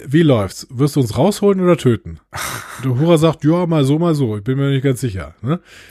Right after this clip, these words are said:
Speaker 2: Ja, eine geile
Speaker 1: Ähm,
Speaker 2: Frage. Aber no pressure. Ja.
Speaker 1: Ja. Und, äh, dann fängt Uhura wieder, äh, an, vor sich hin zu summen.
Speaker 2: Mhm.
Speaker 1: Und Spock sagt: Aha,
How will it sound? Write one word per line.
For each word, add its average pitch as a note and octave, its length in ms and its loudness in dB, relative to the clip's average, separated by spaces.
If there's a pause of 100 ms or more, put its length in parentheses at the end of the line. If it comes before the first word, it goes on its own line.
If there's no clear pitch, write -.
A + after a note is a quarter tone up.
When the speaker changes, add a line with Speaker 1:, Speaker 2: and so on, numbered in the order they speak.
(100)
Speaker 2:
Ja, E2 120 -6
eine E2+ 120 -6
geile G2 240 2
Speaker 1:
Ähm, B2+ 40 0
Speaker 2:
Frage. A#2 500 0
Aber F#2 220 -2
no A#2 140 0
pressure. C3 500 -2 (120)
Ja. D#2+ 260 -8
Speaker 1:
Ja. F#2+ 160 -14 (880)
Und, C3 320 -2
äh, C3+ 80 -4
dann B2+ 160 -2
fängt D#3 320 -2
Uhura D3 340 2
wieder, C3 840 2
äh, B2 80 -8 (680)
an, C#3+ 340 4
vor - 200 0
sich A#2+ 140 2
hin G3+ 120 4
zu B2+ 140 0
summen. G#2 400 0
Speaker 2:
Mhm. G2+ 280 -4 (180)
Speaker 1:
Und A#2 300 -4
Spock - 300 -2
sagt: C3 200 -2
Aha, D3+ 400 0